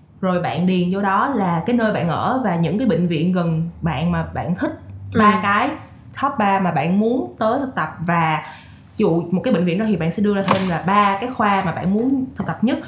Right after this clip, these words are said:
Speaker 2: Ừ.
Speaker 1: Và từ đó thì U T S sẽ lựa chọn và sắp xếp, sẽ liên hệ với bên khoa coi được, có được hay không, rồi sẽ sắp xếp vào. Thì cũng may mắn cho mình là mình lựa chọn cái nào đầu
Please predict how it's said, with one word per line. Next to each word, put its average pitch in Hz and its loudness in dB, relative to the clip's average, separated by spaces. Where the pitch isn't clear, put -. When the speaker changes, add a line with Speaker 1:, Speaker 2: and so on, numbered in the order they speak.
Speaker 2:
Ừ. 220 4
Speaker 1:
Và 190 4
từ 180 4
đó 202 2
thì 196 0
U 196 -2
T - -8
S 233 -2
sẽ 147 -2
lựa 160 -2
chọn 151 -2
và 165 -2
sắp 226 -4
xếp, 240 -2
sẽ 220 -2
liên 214 2
hệ 180 0
với 226 -2
bên 208 2
khoa 196 -2
coi 196 0
được, 180 -2
có 262 -2
được 196 2
hay 214 -2
không, 208 2
rồi 170 0
sẽ 165 -4
sắp 247 -4
xếp 262 0
vào. 165 0
Thì 175 2
cũng 165 0
may 262 4
mắn 254 2
cho 247 2
mình 190 2
là 165 0
mình 165 0
lựa 165 0
chọn 156 -2
cái 247 -2
nào 196 0
đầu 170 2